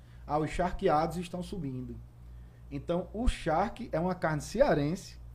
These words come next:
que foi pro Rio Grande do Sul e voltou com outro nome. <laughs> Não é engraçado? É interessante demais. Então, assim, eu não sou contra a carne seca, pelo contrário, eu acho que ela é a mãe de todas a, a, a, as, as carnes de sal preso, né? Que a gente usa as três, o charque, a carne de sol e a...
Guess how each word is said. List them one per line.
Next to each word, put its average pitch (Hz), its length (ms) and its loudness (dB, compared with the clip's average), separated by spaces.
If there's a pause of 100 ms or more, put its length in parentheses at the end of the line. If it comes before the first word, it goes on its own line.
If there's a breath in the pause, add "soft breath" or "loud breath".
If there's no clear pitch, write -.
(360 loud breath)
que 180 120 2
foi 247 220 8
pro 254 140 4
Rio 233 120 10
Grande 214 180 2
do 190 100 4
Sul 208 140 -2
e 214 40 2
voltou 208 300 2
com 214 120 -4
outro 220 180 -4
nome. 135 360 -4 (260)
<laughs> - 240 -10
Não 170 180 -2
é 196 80 2
engraçado? 160 560 0 (420 loud breath)
É 151 100 0
interessante 196 580 4
demais. 139 440 0 (360 loud breath)
Então, 185 300 4
assim, 180 440 2
eu 214 140 8
não 269 180 4
sou 214 200 2
contra 175 340 0
a - 20 -4
carne 147 260 -2
seca, 127 340 -2
pelo 120 220 -6
contrário, 170 460 2
eu 127 80 4
acho 139 160 0
que 196 80 0
ela 202 120 6
é - 20 6
a 226 80 0
mãe 175 300 4
de 170 100 0
todas 175 340 -2
a, 180 80 4
a, 131 460 0
a, 123 220 -2
as, 120 200 -4 (220 loud breath)
as 139 180 2
carnes 151 320 6
de 139 80 0
sal 139 220 2
preso, 135 320 2
né? 135 180 -4 (320 loud breath)
Que 127 80 -2
a 123 40 4
gente 123 260 -4
usa 123 220 0
as - 100 -2
três, 113 260 -4
o - 60 -12
charque, 170 380 -4
a 156 40 -10
carne 131 260 -8
de 127 60 -14
sol 151 320 -4
e 196 60 -6
a... 180 120 -6